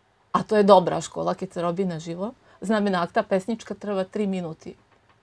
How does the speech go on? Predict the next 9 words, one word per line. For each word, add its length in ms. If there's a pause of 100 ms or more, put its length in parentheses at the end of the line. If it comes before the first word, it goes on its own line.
(260)
ty 80
už 160
musíš 400
byť 160
pre-, 320
prichystaný, 640
či 160
zapojíš 480
mikrofón, 480